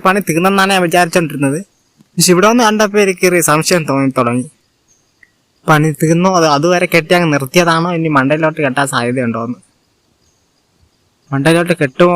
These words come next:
എന്നൊന്നും നമുക്ക് സംശയിക്കേണ്ടിയിരിക്കുന്നു. കാരണം, കാരണം അവര് കെട്ടിയത് കാക്കണയിൽ തന്നെ വെച്ചിട്ടുണ്ട്. പക്ഷെ ഇവിടെ വന്ന് കൺ-, കണ്ട അതുവരെ കെട്ടി നിർത്താനും സാധ്യതയുണ്ട്.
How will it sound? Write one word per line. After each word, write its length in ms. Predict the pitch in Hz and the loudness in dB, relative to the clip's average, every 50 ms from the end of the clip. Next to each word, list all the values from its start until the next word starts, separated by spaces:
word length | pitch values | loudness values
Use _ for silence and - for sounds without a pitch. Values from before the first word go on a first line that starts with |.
| 175 175 | 0 0
എന്നൊന്നും 240 | 165 165 170 175 175 165 | -2 -2 -4 -4 -4 -2
നമുക്ക് 200 | 160 165 156 147 - | -4 -4 -4 -4 -4
സംശയിക്കേണ്ടിയിരിക്കുന്നു. 1120 | 151 143 143 - - 170 165 - - 170 160 156 151 151 139 135 - - 147 139 139 131 151 160 _ _ _ _ _ _ _ _ _ _ _ _ _ _ _ _ _ _ _ _ _ _ _ _ _ _ _ _ _ _ _ _ _ - - 165 | -4 -4 -4 -4 -4 -6 -6 -6 -4 -4 -2 -2 -2 -4 -4 -6 -8 -8 -8 -6 -6 -8 -10 -12 _ _ _ _ _ _ _ _ _ _ _ _ _ _ _ _ _ _ _ _ _ _ _ _ _ _ _ _ _ _ _ _ _ -4 0 0
കാരണം, 580 | 156 160 165 175 202 202 185 180 170 170 180 180 170 139 120 _ _ _ _ _ _ _ _ _ _ _ _ _ _ _ _ _ _ _ _ - - | 2 2 0 0 -2 -2 -2 -2 -2 -2 -2 -2 -2 -4 -6 _ _ _ _ _ _ _ _ _ _ _ _ _ _ _ _ _ _ _ _ -12 -6
കാരണം 220 | - 131 131 147 147 | -4 -4 -2 -2 -2
അവര് 120 | 151 165 160 | -2 0 -2
കെട്ടിയത് 240 | 160 139 - 165 175 170 | -2 0 0 -2 0 0
കാക്കണയിൽ 360 | 156 147 - - 165 170 165 165 | -2 -4 -2 -4 -4 -4 -2 -4
തന്നെ 140 | 170 165 156 | -4 -4 -4
വെച്ചിട്ടുണ്ട്. 460 | 143 131 - 139 - 131 117 117 117 - - _ _ _ _ _ _ _ _ _ _ _ _ _ _ - | -4 -4 -6 -4 -2 -2 -2 -2 -4 -8 -14 _ _ _ _ _ _ _ _ _ _ _ _ _ _ -4
പക്ഷെ 140 | 151 143 151 | -2 0 0
ഇവിടെ 140 | 135 139 156 165 | 0 2 0 0
വന്ന് 140 | 170 180 190 190 | 0 0 0 0
കൺ-, 240 | 185 180 190 190 - - - | 0 0 -2 -6 -4 0 0
കണ്ട 220 | 165 165 185 190 190 196 220 202 _ _ _ _ _ _ _ _ _ _ _ _ _ _ - | 0 0 2 0 0 -2 -2 -8 _ _ _ _ _ _ _ _ _ _ _ _ _ _ -2
അതുവരെ 320 | 170 156 160 180 185 190 175 - | 0 0 2 2 2 2 2 0
കെട്ടി 200 | 180 165 - 185 170 | -2 0 0 0 0
നിർത്താനും 380 | 165 160 160 - 180 180 180 190 175 - | 0 -2 -2 0 0 0 0 -2 -2 -2
സാധ്യതയുണ്ട്. 540 | 147 139 131 139 127 127 123 120 120 113 | -2 -2 -2 -2 0 0 0 0 0 -4